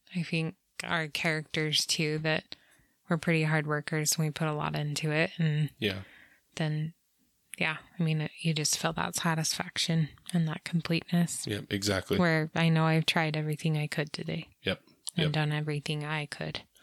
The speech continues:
Speaker 2: You know, this, this makes us sound like we're so much cooler and better than we are. But sometimes I feel like, like, I made a difference today. Like, I changed something today,
Speaker 1: Mm-hmm.
Speaker 2: right?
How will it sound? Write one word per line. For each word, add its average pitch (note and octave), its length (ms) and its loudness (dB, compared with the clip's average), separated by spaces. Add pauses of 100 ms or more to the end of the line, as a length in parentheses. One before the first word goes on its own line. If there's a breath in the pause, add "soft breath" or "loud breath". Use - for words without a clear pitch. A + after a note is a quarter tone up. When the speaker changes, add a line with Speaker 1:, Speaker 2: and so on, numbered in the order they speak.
(160 loud breath)
Speaker 2:
You A2 120 0
know, G2+ 140 4
this, G2 220 2
this - 360 0
makes G2+ 280 2
us F#2 100 2
sound F#2 340 0
like E2+ 240 -4
we're F#2 120 -2
so - 240 0
much G2+ 200 -2
cooler F#2 260 -2
and F2+ 120 -4
better F#2 220 -2
than F2+ 160 -4
we F2+ 120 -2
are. F2 200 0
But F#2 140 -2
sometimes G2+ 460 0
I F#2 100 4
feel G2 260 0
like, F#2 260 0 (380 loud breath)
like, G#2+ 280 2
I A#2 80 0
made G#2+ 200 2
a A2 60 0
difference G#2+ 400 -2
today. F2+ 360 -8
Like, G#2 180 0
I A2+ 80 4
changed A#2 520 0
something F2+ 440 -4
today, - 320 -6
Speaker 1:
Mm-hmm. F3 160 4
Speaker 2:
right? - 180 4